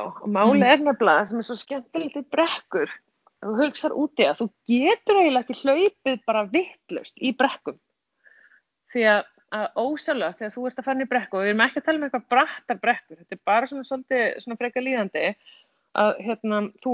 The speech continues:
Speaker 1: ert aldrei að fara að vera með dúlluökklan þinn hangandi bara á fætinum, út af því að þá geturðu bara dottið og rekurðu bara
Speaker 2: Mhm.
Speaker 1: tánni í.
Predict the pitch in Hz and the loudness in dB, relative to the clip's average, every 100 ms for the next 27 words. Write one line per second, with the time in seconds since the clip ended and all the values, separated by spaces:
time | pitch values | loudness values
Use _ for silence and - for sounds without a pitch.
0 | 240 247 - 262 302 294 254 262 269 254 | 2 2 2 2 0 -6 -4 -4 -4 -6
1 | 247 277 277 254 226 226 247 214 196 202 | -10 -8 -6 -4 -4 -4 -6 -6 -6 -4
2 | 233 262 254 240 214 220 220 240 - 180 | -6 -4 -6 -4 -2 -2 0 -2 -2 -6
3 | 170 220 226 - 240 269 254 - _ - | -6 -8 -10 -10 2 8 8 6 _ -2
4 | 269 233 247 233 247 - 143 165 - 214 | -2 0 -2 2 2 2 0 0 -2 0
5 | 247 254 247 - 226 254 240 190 214 | 2 2 0 0 2 2 2 0 -4